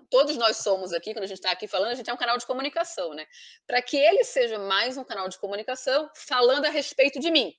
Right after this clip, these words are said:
falando a respeito da marca, porque ele é o embaixador da marca. Quando eu tô falando com um cliente, eu quero que ele ou mude ou um cliente novo, uma prospecção, né, que ele venha, passe a comprar de mim,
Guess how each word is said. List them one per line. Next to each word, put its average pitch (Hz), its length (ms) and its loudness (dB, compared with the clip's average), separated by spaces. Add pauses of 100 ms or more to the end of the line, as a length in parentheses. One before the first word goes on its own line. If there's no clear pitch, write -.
falando 185 280 2
a 214 40 -6
respeito 208 380 -4
da 254 140 -6
marca, - 360 -4 (200)
porque - 120 -8
ele 180 120 0
é - 20 -2
o 196 40 -6
embaixador 180 520 -2
da 226 80 -2
marca. - 420 -12 (460)
Quando 359 180 -6
eu 523 40 -2
tô 494 60 -6
falando 302 260 0
com 247 140 -6
um 254 40 -4
cliente, 240 960 2 (500)
eu 254 140 8
quero 202 280 2
que - 80 -2
ele 185 140 -2 (680)
ou 285 200 8
mude 269 540 2 (500)
ou 180 400 -2
um 190 60 -8
cliente 233 360 -2
novo, 196 320 4
uma 175 80 -4
prospecção, - 880 2
né, 147 120 -6
que - 100 -6
ele 185 120 -2
venha, 185 380 2
passe - 240 -2
a - 40 -4
comprar 170 340 -2
de 185 120 -6
mim, 269 260 -2